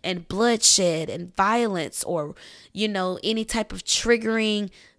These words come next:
grotesque violence that could be done to someone else. You know what I'm saying? So be mindful of that, because Aries energy is ruled by Mars. Mars is masculine energy.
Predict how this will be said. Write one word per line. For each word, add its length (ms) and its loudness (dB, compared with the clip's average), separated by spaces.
grotesque 580 2
violence 560 -2
that 140 -4
could 100 -8
be 100 -4
done 300 -2
to 120 -6
someone 400 -4
else. 380 -4
You 80 -4
know 80 -4
what 60 -4
I'm 60 -6
saying? 340 -4
So 380 -4
be 160 -2
mindful 380 -4
of 100 -6
that, 200 -2
because 280 -8
Aries 340 -2
energy 640 -6
is 180 -2
ruled 360 -4
by 160 -4
Mars. 640 -2
Mars 400 -4
is 180 -6
masculine 720 -4
energy. 520 -8